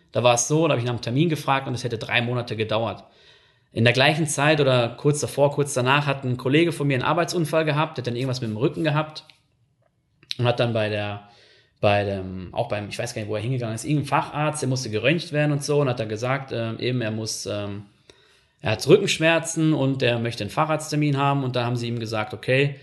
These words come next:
ja, das dauert jetzt ein bisschen, dauert ein paar Wochen, bis dann, bis der nächste Termin frei ist. Dann hat er gesagt, ja, ähm, es wird bezahlt über die Berufsgenossenschaft und dann haben die gewusst, okay, Berufsgenossenschaft, ich weiß jetzt nicht genau, wie es läuft, aber die Berufsgenossenschaft wie auch die private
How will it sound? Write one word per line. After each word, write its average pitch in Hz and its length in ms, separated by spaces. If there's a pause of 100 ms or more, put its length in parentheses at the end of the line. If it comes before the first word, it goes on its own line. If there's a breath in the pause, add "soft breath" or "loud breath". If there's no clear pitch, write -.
(320 loud breath)
ja, 117 180
das 113 180
dauert 135 220
jetzt 127 160
ein 127 60
bisschen, 131 600 (220)
dauert 123 200
ein 120 60
paar 117 160
Wochen, 120 180
bis 113 140
dann, 113 220
bis 113 120
der 110 120
nächste 113 240
Termin 147 320
frei 170 260
ist. 165 220 (420 loud breath)
Dann 120 100
hat - 60
er 127 140
gesagt, 127 420
ja, 139 320
ähm, 143 260
es 147 140
wird 143 100
bezahlt 135 340
über 123 120
die 113 80
Berufsgenossenschaft 160 1120
und 117 120
dann 123 120
haben 123 120
die 113 120
gewusst, 120 380
okay, 151 480 (560 loud breath)
Berufsgenossenschaft, 135 680
ich 135 480
weiß 151 240
jetzt - 120
nicht 151 180
genau, 139 240
wie 147 40
es - 140
läuft, 143 260
aber 117 60
die - 120
Berufsgenossenschaft 147 920
wie 147 80
auch 143 80
die 131 80
private 139 680